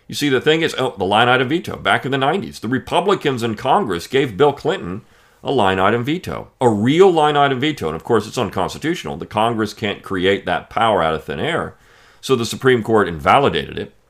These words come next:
But wouldn't it be better, instead of executives, uh, signing statements or all the other nonsense they use, they just have a veto that the Congress can then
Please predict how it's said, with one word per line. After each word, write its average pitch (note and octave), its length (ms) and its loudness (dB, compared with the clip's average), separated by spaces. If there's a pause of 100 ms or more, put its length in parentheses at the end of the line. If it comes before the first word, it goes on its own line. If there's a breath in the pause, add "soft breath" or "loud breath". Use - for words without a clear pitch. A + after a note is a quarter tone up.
(1000 soft breath)
But - 80 -6
wouldn't F3 200 4
it G3 60 0
be F3+ 80 0
better, G#2+ 380 4
instead G#2+ 300 0
of F2+ 80 -2
executives, F#2+ 760 -2
uh, C2+ 100 -10
signing A2 500 0
statements A#2+ 600 -2
or F2+ 60 0
all E2 80 2
the G2 100 2
other G2+ 200 0
nonsense G2+ 560 -2
they G2 100 -2
use, G#2+ 300 -2
they E2+ 140 -6
just G#2+ 200 -2
have G2 160 0
a D#2+ 40 -8
veto B2 420 -2
that - 100 -12
the D#2+ 80 -12
Congress G#2+ 480 -2
can G2 140 -8
then F#2+ 140 -4